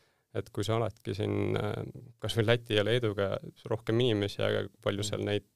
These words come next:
Speaker 1: äh,
Speaker 2: Mm.
Speaker 1: rakendusi siis selles keeles on? Mitte väga palju.
Speaker 2: <laughs> No Indiaga ju on ka see asi, et, äh, seal on, noh, sa mainisid hindit, aga seal on vist kakskümmend nagu ametlikku keelt, pluss, ma ei tea, seal mingi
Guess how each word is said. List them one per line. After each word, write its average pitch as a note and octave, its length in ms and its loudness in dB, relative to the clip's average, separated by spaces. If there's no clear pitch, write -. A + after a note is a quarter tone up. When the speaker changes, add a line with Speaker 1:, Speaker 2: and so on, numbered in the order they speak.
Speaker 1:
äh, G#2+ 640 -4
Speaker 2:
Mm. - 240 -16
Speaker 1:
rakendusi A2 460 4
siis G#2+ 180 -4
selles G#2+ 280 0
keeles G#2 340 2
on? A2 160 -4
Mitte G2+ 380 -6
väga B2+ 240 4
palju. A2+ 280 0
Speaker 2:
<laughs> - 720 -8
No G2+ 60 -2
Indiaga G2+ 280 4
ju F#2 100 8
on F#2 100 2
ka G2 60 2
see G2+ 220 6
asi, E2+ 160 2
et, - 260 -4
äh, D#2+ 220 0
seal F#2 180 4
on, G2 140 6
noh, F2+ 140 -4
sa F#2+ 100 0
mainisid F2+ 320 0
hindit, G2 420 0
aga D#2 220 -6
seal E2+ 140 0
on D#2+ 100 -2
vist D#2+ 120 -10
kakskümmend D#2 540 -6
nagu D#2 160 -2
ametlikku F2+ 400 -2
keelt, D#2+ 220 -6
pluss, - 240 -10
ma E2+ 80 -4
ei E2 60 -4
tea, D#2+ 160 -4
seal E2 160 -4
mingi D#2+ 340 -6